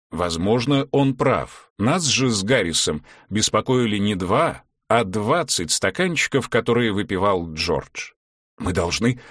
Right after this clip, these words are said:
что-то предпринять», — сказал Гаррис. «Дело принимает серьезный оборот».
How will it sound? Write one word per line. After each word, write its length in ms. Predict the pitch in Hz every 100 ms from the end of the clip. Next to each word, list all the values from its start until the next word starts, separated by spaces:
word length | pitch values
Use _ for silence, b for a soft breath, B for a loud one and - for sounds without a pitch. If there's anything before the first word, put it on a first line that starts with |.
| B
что-то 400 | - 101 104 123
предпринять», — 680 | 117 120 131 82 65 - -
сказал 460 | - 85 78 82
Гаррис. 500 | 82 67 60 - - _ -
«Дело 260 | 92 101 104
принимает 560 | 120 123 123 110 -
серьезный 600 | - - 160 135 92 98
оборот». 400 | 131 131 69 -